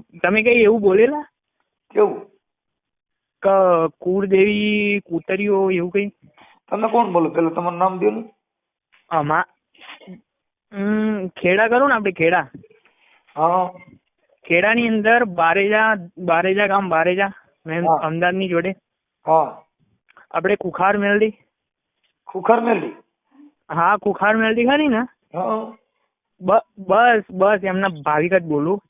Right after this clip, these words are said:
Speaker 1: તમે કંઈક, અ, વીડિયો બનાવેલો, તમારો Instagram-માં વીડિયો જોયો, બિયા. તમે
Speaker 2: હા.
Speaker 1: ફોન કર્યો કે તમે કંઈક બોલેલા કુળદેવી વિશે. તો
Speaker 2: કુળદેવી
Speaker 1: કુળદેવી પૂજવી
Speaker 2: કઈ
Speaker 1: એના
Speaker 2: એમ કહું છું? કુળદેવીનું નામ ઠામ કંઈક હોય તો વાત કરું એમ કહું.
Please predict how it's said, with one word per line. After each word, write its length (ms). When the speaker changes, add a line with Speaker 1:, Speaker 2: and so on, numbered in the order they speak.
Speaker 1:
તમે 240
કંઈક, 280
અ, 120
વીડિયો 340
બનાવેલો, 320
તમારો 480
Instagram-માં 580
વીડિયો 260
જોયો, 220
બિયા. 320
તમે 140
Speaker 2:
હા. 160
Speaker 1:
ફોન 200
કર્યો 220
કે 240
તમે 240
કંઈક 160
બોલેલા 400
કુળદેવી 420
વિશે. 260
તો 80
Speaker 2:
કુળદેવી 500
Speaker 1:
કુળદેવી 340
પૂજવી 160
Speaker 2:
કઈ 100
Speaker 1:
એના 120
Speaker 2:
એમ 200
કહું 180
છું? 80
કુળદેવીનું 560
નામ 260
ઠામ 220
કંઈક 180
હોય 180
તો 100
વાત 240
કરું 220
એમ 100
કહું. 320